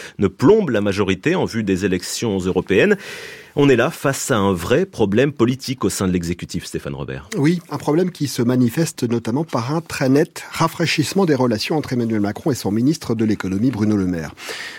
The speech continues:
Speaker 2: Tout commence le vingt mars dernier, avec l'annonce par Bercy d'un déficit beaucoup plus important que prévu, au-delà des cinq pour cent du produit intérieur brut.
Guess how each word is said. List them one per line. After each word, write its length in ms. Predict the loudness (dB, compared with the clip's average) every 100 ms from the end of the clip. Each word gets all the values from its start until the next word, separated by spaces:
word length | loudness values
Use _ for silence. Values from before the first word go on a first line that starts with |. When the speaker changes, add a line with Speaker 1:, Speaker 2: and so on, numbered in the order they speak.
| -2
Speaker 2:
Tout 100 | 2
commence 340 | 4 2 4
le 60 | 4
vingt 220 | 4 4
mars 240 | 4 2
dernier, 400 | 0 0 0 0
avec 220 | 0 0 2
l'annonce 260 | 4 2
par 160 | 2 0
Bercy 320 | -2 -2 0
d'un 160 | 2 2
déficit 640 | 2 0 -2 -2 -6 -4
beaucoup 380 | 2 2 2 -10
plus 260 | -4 -2
important 420 | -2 -4 -8 -6 -8
que 80 |
prévu, 460 | -8 -8 -4 -2 -4 -2
au-delà 540 | -2 2 2 2 2
des 120 | 0
cinq 240 | -2 -2 -6
pour 200 | -6 -8
cent 160 | -4
du 140 | -2 -4
produit 340 | -4 -4 -2
intérieur 420 | -2 -4 -4 -4
brut. 300 | -6 -8 -10